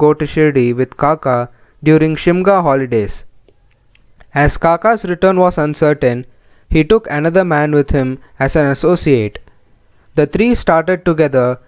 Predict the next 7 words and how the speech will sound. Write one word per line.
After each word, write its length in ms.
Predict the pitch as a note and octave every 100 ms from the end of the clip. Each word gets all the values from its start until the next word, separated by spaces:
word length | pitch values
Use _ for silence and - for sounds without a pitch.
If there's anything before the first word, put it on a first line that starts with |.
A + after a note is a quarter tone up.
| _ -
and 160 | E3
Kaka 380 | - F3 F3 A3
bought 440 | E3 D3 D3 - -
two 200 | G3+ G#3
seers 400 | - E3 D#3+ E3+
of 200 | D#3+ D3
raisins 640 | C#3 C3+ B2 A#2 A2+